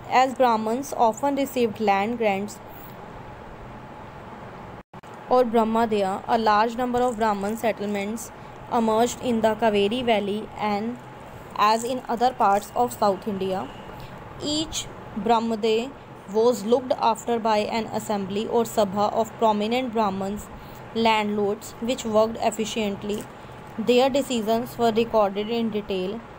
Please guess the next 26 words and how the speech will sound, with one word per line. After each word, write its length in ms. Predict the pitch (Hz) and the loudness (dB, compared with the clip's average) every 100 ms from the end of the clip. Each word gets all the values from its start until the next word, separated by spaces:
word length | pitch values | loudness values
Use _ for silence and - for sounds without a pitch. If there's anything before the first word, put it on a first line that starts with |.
| - - 233 | -18 -10 -2
in 120 | 262 | 0
inscriptions 840 | 254 247 - 220 - 226 220 240 - | 0 0 0 -2 0 -2 -2 -4 0
on 180 | 226 220 | 2 4
the 200 | 220 - | 2 2
stone 340 | 220 214 220 | 0 0 0
of 160 | 226 214 - 196 | 2 2 0 0
walls 440 | 190 190 - - | 2 2 0 0
of 160 | 208 214 - - | 2 2 2 -2
temples। 600 | 190 180 - - - - - - - - - - - - - - | -2 -2 -8 -8 -12 -12 -14 -14 -14 -16 -18 -18 -18 -16 -14 -6
ब्राह्मण्स 560 | 214 226 214 214 226 233 | 2 2 4 2 0 2
जो 120 | 277 | 2
होते 220 | 262 254 | 2 2
थे 120 | 254 | 2
बेटा, 300 | 247 240 226 | 2 2 4
उनको 320 | 226 226 233 254 | 4 2 2 2
दान 320 | 214 214 202 | 4 4 2
में 240 | 220 220 | -2 -2
लैंड्स 480 | 226 196 196 208 208 | 0 0 0 -4 -4
दिए 240 | 233 226 | 0 2
जाते 380 | 220 214 208 202 | 2 0 0 -4
थे, 240 | 202 208 214 | -2 -4 -2
जिसको 380 | 220 - 226 | -4 0 0
ब्रह्मदया 600 | 214 220 220 226 220 220 214 | 2 2 2 0 2 2 2
भी 120 | 233 | 2
बोलते 440 | 214 202 190 202 | 0 -2 -2 -6
थे। 180 | 202 | -6